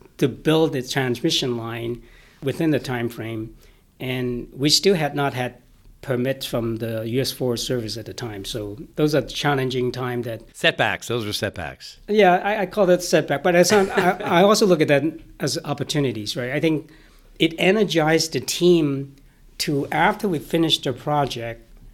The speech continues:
Speaker 1: we counted a total of nineteen awards for the different innovations from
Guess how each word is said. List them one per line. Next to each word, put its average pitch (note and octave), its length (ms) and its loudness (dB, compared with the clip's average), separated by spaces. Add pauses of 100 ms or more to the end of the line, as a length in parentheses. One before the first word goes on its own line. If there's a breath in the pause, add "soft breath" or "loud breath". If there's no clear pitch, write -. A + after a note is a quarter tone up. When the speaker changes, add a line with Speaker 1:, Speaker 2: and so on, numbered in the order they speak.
(300 soft breath)
Speaker 1:
we C3+ 120 2
counted E3 480 -2
a D3+ 60 -6
total C#3 380 -2
of A#2 120 -8
nineteen C3+ 560 -2
awards A#2 680 -6 (760)
for - 300 -4
the B2+ 100 -2
different F3+ 400 0
innovations C3+ 840 0
from A#2 540 -6